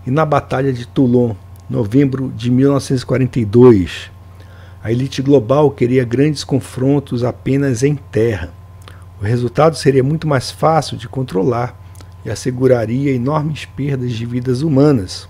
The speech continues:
ao contrário das batalhas navais. A guerra teria oscilado muito a favor de Hitler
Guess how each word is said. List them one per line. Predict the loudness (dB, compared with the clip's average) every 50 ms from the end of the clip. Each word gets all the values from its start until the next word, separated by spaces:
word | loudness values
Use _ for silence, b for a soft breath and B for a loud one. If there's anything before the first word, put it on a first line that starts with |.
| -20 -20 -20 -20 -20 -20 -20 -20 -20 -20 -20 -20 -20 -20 -20 B B B B B B B B B
ao | -10 -8 -8
contrário | -6 -4 -4 -4 -4 -4 -4 -2 0 2 2 2 2 0 -4 -6 -10 -8
das | -6 -4 -2 -2 -4
batalhas | -4 -4 -6 -6 -6 -6 -2 2 2 2 2 2 -2 -4 -4
navais. | -4 -4 -4 -2 0 2 4 4 2 2 -4 -10 -14 -16 -18 -20 B B B B B B B B B B B B B B B B B -8
A | -6
guerra | -4 2 4 4 4 4
teria | 2 2 2 4 4
oscilado | 2 2 0 0 0 2 2 2 2 0
muito | 0 2 0 0 0 -2
a | -4 -4
favor | -2 -4 -2 -2 -2 -2 -2 -4
de | -6 -8
Hitler | -6 -2 -2 -2 -2 -2 -6 -6 -6 -6